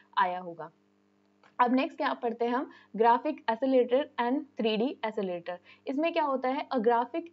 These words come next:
accelerator is usually, actually a chip। ये क्या होती है, एक चिप होती है। In fact, the most important chip in your video card, एक वीडियो कार्ड के अंदर आपकी most important chip होती है। The graphic accelerator is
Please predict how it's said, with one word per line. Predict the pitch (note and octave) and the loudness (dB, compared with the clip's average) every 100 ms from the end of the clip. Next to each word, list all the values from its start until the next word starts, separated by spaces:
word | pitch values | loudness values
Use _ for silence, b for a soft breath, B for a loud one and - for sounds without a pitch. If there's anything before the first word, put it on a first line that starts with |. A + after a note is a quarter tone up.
| A#3+ | -8
accelerator | A#3 C4 C4 B3+ C4+ D4+ | -4 2 2 2 0 -4
is | D#4+ C4 F#3+ | -2 -2 -2
usually, | A3 B3 C4 F#3+ F#3 b b b b _ _ _ _ | -2 -2 -2 -4 -8 b b b b _ _ _ _
actually | B3+ C4 D#4+ F4 - | -2 2 2 2 0
a | D#4 D#4 | -2 -2
chip। | C#4+ A3+ - - - | 2 2 2 -16 -8
ये | A3 | -4
क्या | A3+ C4+ | -2 0
होती | C4 C4+ | 0 0
है, | D#4 | -4
एक | D#4 | -4
चिप | D4+ C#4+ | -6 0
होती | C4 B3+ B3 | -2 0 0
है। | C#4+ D#4+ | 0 -2
In | D4+ D#4 | -6 -4
fact, | C4 A3+ A#3 | -2 -2 -2
the | D4 | 0
most | C4 A3 C4+ C#4 | 0 2 -2 -2
important | B3 A3+ G#3+ A#3 C4 C4 | -2 -2 -2 0 0 0
chip | B3 - - | -2 -4 -2
in | C4 A#3+ | 0 2
your | A#3 A3 A#3 | 2 2 2
video | A3 G#3+ G#3+ G3+ | 0 -2 -2 -2
card, | G3 G3 B3 | -4 -4 -2
एक | A#3+ G#3 | 0 0
वीडियो | G3+ A3+ B3 | -2 -2 -2
कार्ड | A#3+ G3 G3 | -2 -4 -4
के | |
अंदर | G#3 A3 | -4 -2
आपकी | B3 F#3+ - A#3+ | -2 -4 -4 -2
most | A#3 C4+ C4+ | 0 -2 -2
important | A3+ G3+ G3 A3 A#3 | -2 -2 -4 -2 -4
chip | A3 | -4
होती | G#3 G3 G#3 | -8 -8 0
है। | C4+ - B B | 0 0 B B
The | A3 | 2
graphic | G#3+ A#3+ A#3+ D4+ E4+ D4 | 4 2 2 -4 -4 -4
accelerator | C4+ B3 A#3+ B3+ | 0 0 0 -4
is | - | -6